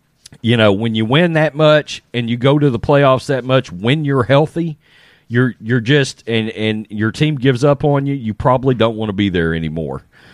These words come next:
Um, I would, I would have him somewhere in that Alex Smith, high-level Alex Smith range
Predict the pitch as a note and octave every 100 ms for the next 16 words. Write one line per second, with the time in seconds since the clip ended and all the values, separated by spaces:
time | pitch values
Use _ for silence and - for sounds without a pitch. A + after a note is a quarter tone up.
0 | _ - G2+ G2 F#2+ F#2+ _ _ _ -
1 | - C3+ E3 E3 C3+ - - D3+ F3 D3
2 | D#3 D3 C#3 D3 B2 - D3 C#3+ C3 B2
3 | F#2 A#2 A2 A2 - B2 B2+ A2+ - -
4 | - C3 A2 - - _ _ _ _ -
5 | - F#3+ E3+ D3 C#3 A#2 G2+ G2 B2+ B2
6 | A2 - - C3 G#2 A2+ G#2+ G2+ G2 A2
7 | -